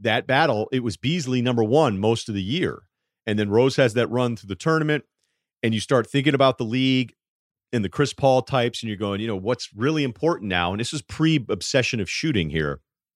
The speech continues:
But can you get one of these guards that's so athletic? Like, it just felt like overnight, like, "Look how sick these athletes are at the point guard position. And I need one that can break people down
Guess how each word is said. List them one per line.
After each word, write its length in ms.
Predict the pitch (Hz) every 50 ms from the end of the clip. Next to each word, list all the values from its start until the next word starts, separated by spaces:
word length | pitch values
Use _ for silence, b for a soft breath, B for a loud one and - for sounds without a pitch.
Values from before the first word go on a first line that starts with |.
| _ _ _ _ _ _ _ _ _
But 320 | 113 101 113 107 104 104 - b b b b b b b b b _ _ -
can 180 | 170 175 196
you 100 | 196 190
get 200 | 147 175 180 160
one 120 | 156 156 151
of 60 | 147
these 200 | 135 139 110 95
guards 640 | - 123 127 123 110 104 95 90 85 - - - - _ _ _ _ _ _ _
that's 180 | 123 117 -
so 440 | - - - - 175 170 180 185 175
athletic? 340 | 165 156 - 156 143 123 113
Like, 160 | 123 117 -
it 140 | 151 139 143
just 200 | - 208 180 -
felt 120 | - 196
like 120 | 165 131 -
overnight, 560 | 156 143 120 123 110 104 113 117 117 101 -
like, 160 | - - -
"Look 220 | 107 147 185 - -
how 240 | 110 107 90 80 -
sick 460 | - - - - - - 151 - - _
these 180 | - 101 82 85
athletes 540 | 92 95 101 98 - - 98 85 - - 90
are 140 | 82 80
at 60 | 73 -
the 60 | 78
point 300 | - - 98 92 87 -
guard 180 | 90 76 73
position. 480 | - - - 73 69 - - 71 60 - b b b b b b b b b _ _ _
And 100 | 107 104
I 140 | 113 151 180
need 200 | 165 147 135 120
one 500 | 104 107 110 107 104 101 98 95 101 - - _ -
that 140 | 110 101
can 140 | - 107 87
break 280 | 78 98 110 123 139 127
people 240 | - 143 127 113 107
down 400 | - 113 104 98 98 95 92